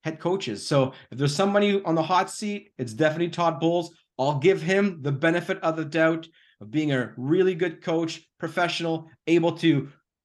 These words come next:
put Tampa Bay together with all those offensive weapons and have a decent season and, and fight for a playoff spot to the very bitter end. And I, I honestly think that it will come down to coaching in that division.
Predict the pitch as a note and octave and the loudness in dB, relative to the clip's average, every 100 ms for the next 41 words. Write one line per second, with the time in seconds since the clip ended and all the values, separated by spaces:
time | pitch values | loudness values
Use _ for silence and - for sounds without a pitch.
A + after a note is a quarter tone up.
0 | _ _ G3+ G3 G3+ F#3+ F3 F#3 E3 D#3 | _ _ -4 -2 -4 -2 0 2 2 4
1 | D#3+ D#3+ D#3+ C#3 - D#3 E3+ E3+ E3 D3 | 4 4 2 0 -2 0 2 2 -2 -2
2 | D#3 D#3 D3 C3+ C#3 C#3 C#3+ C#3+ - - | -2 -4 -8 -2 -2 0 -2 -4 -8 -20
3 | _ C3+ C#3 C#3+ C#3 C3 D3+ E3+ - D3 | _ -2 2 4 2 0 -4 -4 -4 -6
4 | D#3 D#3+ D3+ C#3+ C3 C#3 C3 - F#3 F#3 | 0 0 2 0 -2 -4 -6 -2 -4 0
5 | F3 E3 D#3 C#3+ C#3+ C#3+ D3 C3+ C3 - | -2 -2 0 2 0 -2 -2 -2 -2 -14
6 | _ C#3 C3 A#2 A#2 D3 D3 C#3 C3+ C3 | _ -4 -4 -4 -2 0 2 2 0 0
7 | B2 A#2+ B2 C3 - G#2+ - B2 B2 A#2+ | -2 -4 -6 -10 -20 -20 -4 -2 0 0
8 | A#2+ C#3+ C#3 D3+ D3 D3 C#3+ C#3 C3+ - | 0 0 0 0 0 -2 0 -2 -2 -2
9 | B2+ B2 _ _ - C#3 C#3 D3 B2+ C3 | -2 -2 _ _ -2 -2 0 -2 0 0
10 | C3 C3 C#3 C3 C#3 C#3 C3+ C#3 C#3+ C#3+ | -2 -4 -4 -4 -4 -4 -4 -4 -6 -4
11 | D#3 | -6